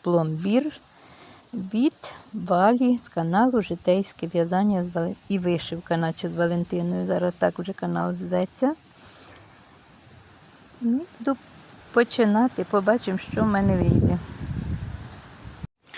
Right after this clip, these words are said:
Пров'язала я перший, е, рядок ажурного візерунка. Зараз в'яжу вже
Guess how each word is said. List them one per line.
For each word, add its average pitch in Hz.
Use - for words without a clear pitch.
Пров'язала 208
я 202
перший, 180
е, 170
рядок 180
ажурного 170
візерунка. 202
Зараз 180
в'яжу 165
вже 165